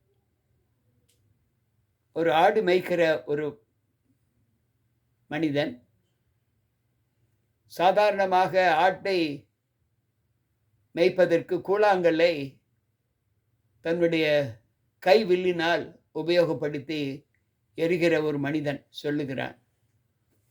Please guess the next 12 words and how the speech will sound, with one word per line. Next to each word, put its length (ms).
அப்படி 240
என்றால் 340
அவனுக்குள் 560
என்ன 300
பலன் 320
இருந்தது? 560
கோலியாத்தை 560
போல 300
பலன் 240
இருந்ததா? 480
இல்லை. 300
அவனுக்குள் 560